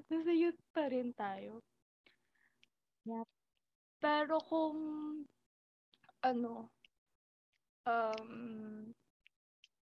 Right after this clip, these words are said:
Speaker 1: ang gusto kong sabihin, ang hirap naman. May naisip ka na ba, Ad?
Speaker 2: Um, <laughs>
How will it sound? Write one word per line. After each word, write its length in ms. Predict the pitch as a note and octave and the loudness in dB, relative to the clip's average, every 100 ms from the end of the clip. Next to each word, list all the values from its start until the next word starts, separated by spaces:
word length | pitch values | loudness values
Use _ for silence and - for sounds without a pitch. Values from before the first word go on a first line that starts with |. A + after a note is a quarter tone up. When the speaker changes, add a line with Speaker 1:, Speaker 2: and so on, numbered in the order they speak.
| _ _ _ _ _ _ _ _ _ - | _ _ _ _ _ _ _ _ _ -2
Speaker 1:
ang 120 | C4 C4 | 0 -2
gusto 400 | C#4 C4 _ C4 | -8 -10 _ -8
kong 240 | - B3+ B3 - | -6 -8 -6 -6
sabihin, 880 | A3+ A#3+ A3+ - A3 G3+ G3+ G#3+ A#3 _ _ _ _ _ _ _ _ _ _ _ _ _ - | -8 -8 -12 -12 -10 -8 -10 -10 -12 _ _ _ _ _ _ _ _ _ _ _ _ _ -4
ang 120 | C4+ | 4
hirap 280 | D#4+ F4+ F4 F#4 | 6 6 6 6
naman. 320 | E4+ D#4+ A4 A#4+ - - - | 8 8 8 6 -10 -12 0
May 160 | F4 | 4
naisip 320 | F4 A#4+ G#4+ - | 6 8 6 6
ka 80 | |
na 80 | D#4+ | 6
ba, 160 | B3 - | 6 8
Ad? 320 | G#3+ A#3 B3 F4 - _ _ _ _ - - - _ _ _ _ C4 | 6 6 2 -4 -10 _ _ _ _ -20 -20 -20 _ _ _ _ 10
Speaker 2:
Um, 1200 | C4+ C4+ C4 C4 B3+ B3+ B3+ B3 B3 B3 A#3+ B3 - - - | 12 12 10 8 4 0 -2 -2 -2 -2 -4 -4 -6 -10 4
<laughs> 640 | - - - D4 D#4 F#4 | 4 6 6 6 8 4